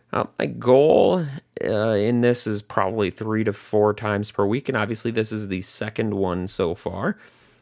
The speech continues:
I'll be going out of town, uh, later today for a few days. I'm heading up to the Grand Canyon, hoping to see some snow out there. There's usually snow on the ground this time of year, but unfortunately, it's been a little warm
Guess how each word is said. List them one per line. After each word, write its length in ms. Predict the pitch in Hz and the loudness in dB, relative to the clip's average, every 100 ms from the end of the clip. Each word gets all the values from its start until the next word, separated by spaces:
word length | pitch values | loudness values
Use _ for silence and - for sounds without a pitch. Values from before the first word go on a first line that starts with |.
| _ | _
I'll 80 | - | -2
be 80 | 117 | 4
going 240 | 104 104 | 6 6
out 100 | 101 | 4
of 120 | 82 | 2
town, 580 | - - 113 113 113 113 - _ _ _ _ _ - | -4 2 4 6 4 0 -6 _ _ _ _ _ -8
uh, 240 | 92 95 | -4 0
later 300 | 98 117 135 | 2 2 2
today 380 | 123 120 170 196 | 0 0 2 0
for 180 | - 127 | 0 -2
a 40 | |
few 180 | - 135 | 0 2
days. 300 | 127 143 143 | 4 4 4
I'm 100 | 107 | 0
heading 200 | 117 117 | 0 0
up 100 | 113 | -2
to 80 | 107 | -2
the 60 | |
Grand 360 | 101 104 110 101 | 0 2 0 -2
Canyon, 540 | - 113 120 107 139 | -2 -2 2 2 0
hoping 380 | 120 104 98 98 | -2 -2 0 -2
to 60 | 90 | -2
see 540 | - - 101 101 104 _ _ _ _ _ | -4 -2 2 2 0 _ _ _ _ _
some 380 | - - 98 92 | -4 2 4 4
snow 500 | 82 - 98 90 87 | 0 0 0 2 0
out 280 | 64 80 78 | -2 -4 -4
there. 360 | 65 76 101 135 | -4 0 0 0
There's 240 | 98 87 | 0 -2
usually 380 | 92 101 82 82 | -4 -2 -2 -2
snow 460 | - - 78 80 | -2 -6 -6 -6
on 100 | 73 | -8
the 60 | 73 | -10
ground 500 | 73 76 80 78 80 | -6 -4 -2 -4 -6
this 240 | 82 73 | -6 -8
time 240 | - 85 76 | -6 -6 -6
of 140 | 78 | -8
year, 280 | - 82 80 | -8 -4 -2
but 280 | 73 71 - | 2 0 0
unfortunately, 1040 | - 78 - - - 123 127 - 85 67 90 | -6 -10 -10 -14 0 2 2 0 -2 0 -2
it's 140 | - | -4
been 140 | - | -6
a 80 | 90 | -4
little 220 | 104 139 | -2 -2
warm 520 | 92 95 101 95 95 | 0 2 4 4 2